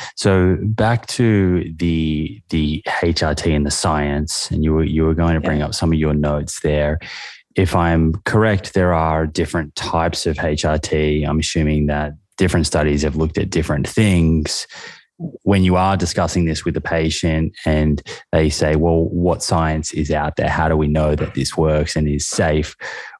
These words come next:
Speaker 1: What are the best pieces of evidence that speak to that?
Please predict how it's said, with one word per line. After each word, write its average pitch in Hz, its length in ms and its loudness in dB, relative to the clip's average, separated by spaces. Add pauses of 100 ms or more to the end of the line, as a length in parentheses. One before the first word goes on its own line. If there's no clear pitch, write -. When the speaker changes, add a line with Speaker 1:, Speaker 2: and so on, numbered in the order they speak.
(120)
Speaker 1:
What 110 100 6
are 107 40 6
the 95 80 4
best 90 320 0
pieces 87 320 0
of 73 80 2
evidence 76 500 0
that 76 180 -4
speak 73 300 -2
to - 80 -4
that? - 220 -2